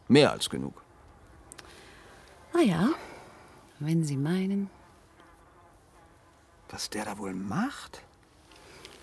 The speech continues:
Speaker 2: Der will sich vergraben, denk ich.
Speaker 1: Ach was, nicht der Käfer. Der Wächter da drüben. Das sieht aus wie ein Sender, was er da in der Hand hat.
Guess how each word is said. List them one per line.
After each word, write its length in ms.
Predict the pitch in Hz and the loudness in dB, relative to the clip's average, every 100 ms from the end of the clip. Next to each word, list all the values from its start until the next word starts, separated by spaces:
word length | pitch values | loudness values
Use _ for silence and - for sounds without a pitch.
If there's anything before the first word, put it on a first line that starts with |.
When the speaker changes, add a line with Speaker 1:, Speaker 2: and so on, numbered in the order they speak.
| - - - - - - - - - - | -20 -20 -18 -18 -16 -16 -16 -20 -20 -8
Speaker 2:
Der 80 | 190 | -2
will 100 | 185 | -2
sich 160 | 180 190 | -2 -2
vergraben, 640 | 208 - 196 220 285 233 | -4 -2 0 2 4 6
denk 240 | 170 160 | 4 2
ich. 220 | 160 - - - - - - - | -2 -8 -14 -18 -20 -20 -20 -8
Speaker 1:
Ach 160 | - - | -6 0
was, 180 | - - | 0 0
nicht 160 | - | -4
der 100 | 127 | -6
Käfer. 460 | - - - - - - - | -8 -12 -12 -12 -12 -12 -12
Der 140 | 123 | -2
Wächter 240 | 135 240 247 | -2 0 0
da 100 | 214 | 0
drüben. 480 | 180 147 101 80 - - - - - - - - - - - - - - - - - - - - | 0 2 2 0 -4 -12 -20 -20 -20 -20 -20 -20 -20 -20 -20 -20 -20 -20 -20 -20 -20 -20 -18 -14
Das 100 | - | -10
sieht 160 | - | -8
aus 220 | - 123 - | -8 -8 -6
wie 80 | |
ein 160 | 147 175 | 0 0
Sender, 640 | 127 113 185 226 151 101 - - - - - - - 370 - - - - | 2 2 2 2 0 -4 -10 -20 -20 -20 -20 -20 -20 -20 -16 -16 -16 -16
was 120 | - | -12
er 80 | 101 | -10
da 60 | 98 | -10
in 80 | 95 | -8
der 140 | - | -10
Hand 200 | 87 - | -10 -12
hat. 200 | - - | -16 -18